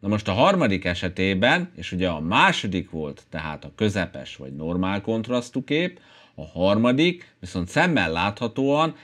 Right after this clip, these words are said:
egy nagy kontrasztú kép, és a lényegében már túlzottan is, mondjuk úgy, kiégetten fehér között.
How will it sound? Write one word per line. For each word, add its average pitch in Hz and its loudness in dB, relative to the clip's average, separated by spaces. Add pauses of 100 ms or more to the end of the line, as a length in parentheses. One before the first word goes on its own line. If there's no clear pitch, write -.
egy 76 -8
nagy 143 2
kontrasztú 107 0
kép, 78 -6 (300)
és - -16
a 78 -8
lényegében 120 2 (140)
már 67 -14
túlzottan 98 2
is, 127 -2
mondjuk 98 -2
úgy, 123 2
kiégetten 92 0
fehér 90 0
között. 78 -4